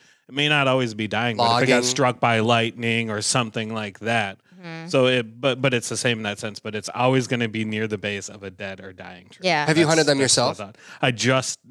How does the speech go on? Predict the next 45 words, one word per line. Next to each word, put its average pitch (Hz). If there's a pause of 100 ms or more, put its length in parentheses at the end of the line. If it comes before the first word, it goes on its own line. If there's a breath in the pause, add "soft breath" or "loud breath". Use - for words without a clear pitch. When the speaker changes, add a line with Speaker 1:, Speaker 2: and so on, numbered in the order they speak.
Speaker 1:
just 120
last 107
year 101
for 104
the 95
very 104
first 98
Speaker 3:
Did 220
you 214
Speaker 1:
time. 202
Speaker 3:
find 180
some? 240
Speaker 1:
Yep, 131
just 143
a -
Speaker 3:
Yeah. 156
Speaker 1:
few. 117
I, 131
I -
didn't 165
go 156
as, 135
as 127
aggressive 117
as 107
I, 107
I 101
would 104
like 101
to. 117
Like 98
this 107
year, 113
I'm 110
gonna 98
go 98
a 95
little 98
bit 90
more. 101 (360)
But -
you 110
can 135
find 104
them 92